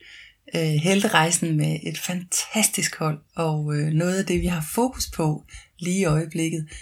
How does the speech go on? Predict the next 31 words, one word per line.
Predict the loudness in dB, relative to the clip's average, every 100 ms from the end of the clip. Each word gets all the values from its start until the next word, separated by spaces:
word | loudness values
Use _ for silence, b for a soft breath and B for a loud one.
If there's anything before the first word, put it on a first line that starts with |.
| B _ 2
det | 4 4
er | 4 4
netop | 4 6 6 4 2
det | 2
her | 4
med, | 4 4 2
hvordan, | -2 2 4 6 2 -2 -6
hvordan | 2 2 4
kommer | 2 2
jeg | 2 2
overhovedet | 4 4 4 2
i |
gang? | 2 0 -2 _ -20 -20 -20 _ -2
Altså, | 0 0
hvordan | 2 4
starter | 6 6 4 4 6 4
vi | 4 4
på | 4
sådan | 4 4
noget | 2 0
her? | -4 -6 -14 _ _ B B B B B B 2
Øh, | 4 4 4
en | 6 6
ting | 6 2
er, | 2
at |
jeg | 4
godt | 4 4 6
ved | 6 4
det, | 4 6
men, | 8 8